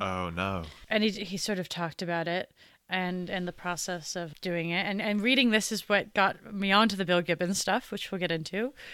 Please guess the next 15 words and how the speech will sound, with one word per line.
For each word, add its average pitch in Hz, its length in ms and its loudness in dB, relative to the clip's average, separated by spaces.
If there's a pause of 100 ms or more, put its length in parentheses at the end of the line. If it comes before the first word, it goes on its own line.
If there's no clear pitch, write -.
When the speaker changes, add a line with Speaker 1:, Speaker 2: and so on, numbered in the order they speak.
(360)
Speaker 2:
But 214 400 4
the 214 160 0
blog 294 380 8
post 214 360 4
is 226 120 2
actually 220 340 4
an - 160 -4
excerpt 214 460 0
from 208 240 -4
a 190 80 -2
book 262 380 0
that - 160 -6
he 220 200 -2
co-authored 214 1040 4
Speaker 1:
Yes. 202 340 0